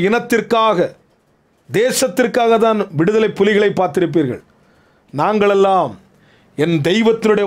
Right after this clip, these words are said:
வார்த்தைக்காய் ஆவிக்குரிய தீவிரவாதிகளாகிய விடுதலை புறாக்கள், எங்களை போன்ற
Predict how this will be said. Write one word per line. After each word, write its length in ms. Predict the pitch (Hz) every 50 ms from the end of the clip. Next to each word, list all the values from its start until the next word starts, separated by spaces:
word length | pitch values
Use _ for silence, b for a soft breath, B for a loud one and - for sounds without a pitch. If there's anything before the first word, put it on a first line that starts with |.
| 180 175
வார்த்தைக்காய் 840 | 180 214 226 - - - 220 220 214 - 214 202 202 185 160 127 101 90 - _ _ _ _ _ _ _ _ -
ஆவிக்குரிய 640 | - 147 190 226 226 247 247 - - 233 226 226 220 170 147 147 240
தீவிரவாதிகளாகிய 960 | 254 277 269 269 262 254 247 247 233 226 208 233 226 220 202 165 175 175 147 - - b b b b b b - -
விடுதலை 380 | 170 175 202 202 202 196 190 - - -
புறாக்கள், 560 | 180 180 190 196 214 202 - - - 101 - - _ b b b b b b b b
எங்களை 300 | 143 165 190 214 214 220 - - -
போன்ற 200 | 233 254 262